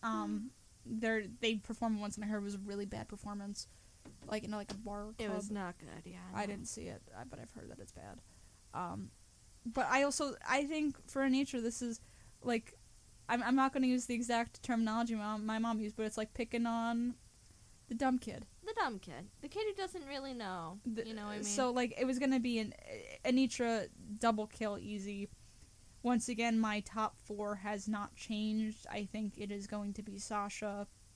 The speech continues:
Speaker 1: Anitra, Lucy, and Lux.
Speaker 2: Yeah.
Speaker 1: I don't like Lux, but I think Lux can make it to top four.
Speaker 2: Oh, for sure.
Speaker 1: Um, I think, so my next outs, I think, is gonna be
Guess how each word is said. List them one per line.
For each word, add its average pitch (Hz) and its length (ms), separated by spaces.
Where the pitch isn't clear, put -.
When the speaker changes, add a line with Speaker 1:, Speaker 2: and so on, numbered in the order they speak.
Speaker 1:
Anitra, 202 720
Lucy, 202 760
and 104 240
Lux. - 520
Speaker 2:
Yeah. 247 260
Speaker 1:
I 240 80
don't 233 240
like 214 220
Lux, 233 320
but - 160
I 214 140
think 208 340
Lux 202 300
can 214 120
make 214 160
it 208 80
to 214 80
top 208 320
four. 208 260
Speaker 2:
Oh, 339 120
for 370 100
sure. 302 260
Speaker 1:
Um, 107 400
I 220 200
think, 220 340
so 220 380
my 226 220
next 220 360
outs, - 600
I 220 120
think, 220 180
is 208 140
gonna 208 180
be 208 320